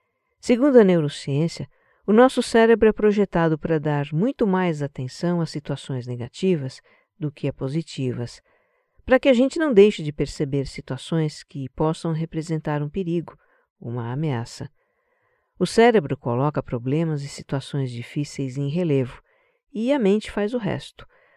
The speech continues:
Alimenta uma espiral de pensamentos negativos e preocupações. E a negatividade, ela é como que uma lente pela qual enxergamos as coisas.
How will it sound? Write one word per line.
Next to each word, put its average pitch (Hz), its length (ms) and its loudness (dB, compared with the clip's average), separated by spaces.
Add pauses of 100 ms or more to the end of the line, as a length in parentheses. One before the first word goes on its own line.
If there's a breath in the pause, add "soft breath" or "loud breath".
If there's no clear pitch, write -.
(140)
Alimenta 160 520 2
uma 175 100 2
espiral 180 500 2
de 175 140 -2
pensamentos 151 680 -4
negativos 147 920 -6
e 147 80 -10
preocupações. 127 1120 -8 (1000)
E 277 120 -2
a 311 40 2
negatividade, 143 1000 -2 (580)
ela 240 160 4
é 247 40 4
como 247 260 2
que - 140 0
uma 269 180 2
lente 196 460 2
pela 156 260 -2
qual 151 220 -2
enxergamos 139 580 -4
as 170 160 -6
coisas. 120 680 -6